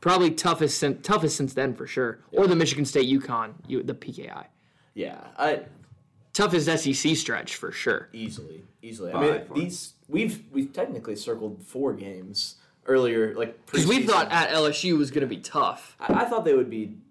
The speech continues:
Speaker 3: Decent, and they're just not.
Speaker 2: like,
Speaker 1: I didn't think
Speaker 2: pre-,
Speaker 1: they'd be
Speaker 2: I thought
Speaker 1: one
Speaker 2: they'd
Speaker 1: and
Speaker 2: be
Speaker 1: nine.
Speaker 2: presentable.
Speaker 1: Yeah. But Florida, the Gators are coming to Tuscaloosa on Wednesday night,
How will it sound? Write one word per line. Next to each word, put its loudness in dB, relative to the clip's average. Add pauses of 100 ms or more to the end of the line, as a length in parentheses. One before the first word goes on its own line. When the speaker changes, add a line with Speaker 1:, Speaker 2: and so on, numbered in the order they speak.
(340)
Speaker 3:
Decent, -8
and -8
they're -4
just -20
not. -14
Speaker 2:
like, -4
Speaker 1:
I 0
didn't 2
think 2
Speaker 2:
pre-, 4
Speaker 1:
they'd 0
be 2
Speaker 2:
I 6
thought 2
Speaker 1:
one 2
Speaker 2:
they'd 0
Speaker 1:
and -2
Speaker 2:
be -2
Speaker 1:
nine. 2 (100)
Speaker 2:
presentable. -8 (160)
Speaker 1:
Yeah. 2 (760)
But 2 (280)
Florida, 4 (220)
the 2
Gators 4
are 2
coming 2
to 4
Tuscaloosa -2
on -4
Wednesday 2
night, -2